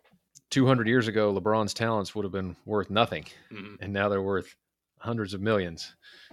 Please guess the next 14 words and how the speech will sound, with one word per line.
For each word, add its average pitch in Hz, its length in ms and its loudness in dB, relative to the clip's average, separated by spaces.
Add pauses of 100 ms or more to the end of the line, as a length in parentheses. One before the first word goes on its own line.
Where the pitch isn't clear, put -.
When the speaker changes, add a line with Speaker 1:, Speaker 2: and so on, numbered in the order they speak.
(160)
Speaker 1:
right? 98 220 -6
And, 90 300 -10
uh, 87 180 -8 (960)
and 104 120 -10
he 101 60 -6
says, 107 340 2
uh, 98 200 2
"Among 117 240 0
the 104 80 -2
winners, 135 500 2 (640)
the, 104 380 -6 (140)
the 101 80 -8
talent 113 420 -6
game, 104 380 -4